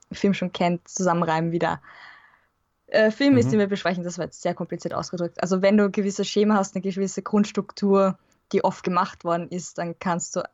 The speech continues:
Speaker 1: also spoilerst du quasi dadurch schon, oder? Nur dadurch, du sagst, es ist die Struktur wie in
Speaker 2: Ja. Das
Speaker 1: dem
Speaker 2: ist ganz
Speaker 1: Film oder
Speaker 2: interessant,
Speaker 1: dem
Speaker 2: weil in
Speaker 1: Stoff.
Speaker 2: den, in den ganzen Kritiken war das halt schon immer Thema und zum, auch ganz oben und auch in der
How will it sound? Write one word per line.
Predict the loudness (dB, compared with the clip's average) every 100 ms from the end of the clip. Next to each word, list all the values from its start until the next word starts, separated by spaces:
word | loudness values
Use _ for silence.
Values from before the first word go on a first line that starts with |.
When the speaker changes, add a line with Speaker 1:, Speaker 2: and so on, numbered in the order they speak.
| -12 -6
Speaker 1:
also | -4 -2 -6 _ _ _ _ _ _ _ -12
spoilerst | -2 0 2 -2
du | -4
quasi | -2 -2 -2
dadurch | -6 -6 -8
schon, | -8 -8 -10 _ _ _ _ _ _ _ -8
oder? | -2 0 -2 _ _ -2
Nur | 0
dadurch, | 2 0
du | -2
sagst, | -2 -2 -2
es | -8
ist | -8 -8
die | -10
Struktur | -10 -10 -6 -4
wie | -2 -4
in | -4 -4 -4
Speaker 2:
Ja. | -6 _ _ _ _ _ -10
Das | -2
Speaker 1:
dem | 2
Speaker 2:
ist | 4
ganz | 4
Speaker 1:
Film | 4 2
oder |
Speaker 2:
interessant, | 2 2 2 2
Speaker 1:
dem | 2
Speaker 2:
weil | 0
in |
Speaker 1:
Stoff. | 0
Speaker 2:
den, | -2 -4 -6 -8
in | -4
den | -2
ganzen | -2 -2 -6
Kritiken | -4 -4 -4 -6 -6 -4 -4 0
war | 0
das | 0 -2
halt | -2 -4
schon | -4 -6
immer | -2 -2 -2 -6
Thema | -8 -6 -4
und | -6
zum, | -6 -10 -8
auch | -6 -4
ganz | -2 -4
oben | -6 -4 -2
und | -2
auch | -2 0
in | 0
der | 2